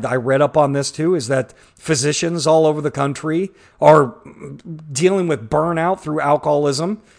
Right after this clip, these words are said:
You know, they're, they're, they're hitting it really, really hard. And there's been many, many, uh, doctors, they're just stressed beyond belief,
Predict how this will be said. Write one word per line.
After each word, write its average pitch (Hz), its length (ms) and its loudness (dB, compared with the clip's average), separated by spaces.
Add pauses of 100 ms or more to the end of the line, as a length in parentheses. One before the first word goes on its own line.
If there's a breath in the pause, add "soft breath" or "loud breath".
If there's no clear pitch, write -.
(120 soft breath)
You 151 80 -2
know, 160 100 4
they're, 147 180 2
they're, 147 380 0
they're 147 300 -2
hitting 165 240 0
it 160 140 -4
really, 143 340 -2
really 139 240 -2
hard. 139 440 0 (360 soft breath)
And 151 140 2
there's 135 180 0
been 151 380 -2
many, 151 340 -2
many, 165 420 -4
uh, 147 520 -2
doctors, 143 800 -4 (340 soft breath)
they're 147 160 0
just 139 240 -6
stressed 165 400 -2
beyond 147 420 -2
belief, 135 560 -4